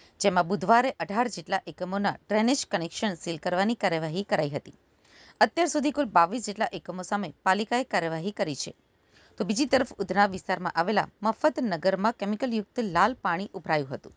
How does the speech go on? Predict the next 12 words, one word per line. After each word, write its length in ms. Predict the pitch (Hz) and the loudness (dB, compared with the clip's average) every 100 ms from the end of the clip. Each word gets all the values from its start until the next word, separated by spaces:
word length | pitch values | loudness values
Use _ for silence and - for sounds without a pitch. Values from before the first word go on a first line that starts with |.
| _ _ - - _ - | _ _ -20 -20 _ 2
પાલિકાના 420 | 208 214 269 330 | 2 4 2 2
સૂત્રો 300 | 330 226 247 | 0 0 0
પાસેથી 500 | - 226 240 233 254 | 0 0 0 -2 -4
જાણવા 400 | 190 196 196 220 | -2 0 2 4
મળેલી 340 | 254 196 190 214 | 4 2 2 0
માહિતી 360 | 196 170 - | 0 -4 -6
મુજબ 300 | 175 196 214 - - _ - | -4 2 2 0 -12 _ 4
ગત 280 | 262 277 262 | 6 6 2
રવિવારે 420 | 202 196 214 196 - - - | 0 2 2 2 -4 -14 -4
ભર 180 | 226 285 | 0 2
વરસાદ 500 | 240 180 - 190 202 | 2 0 2 0 2
વચ્ચે 280 | 185 156 | 0 0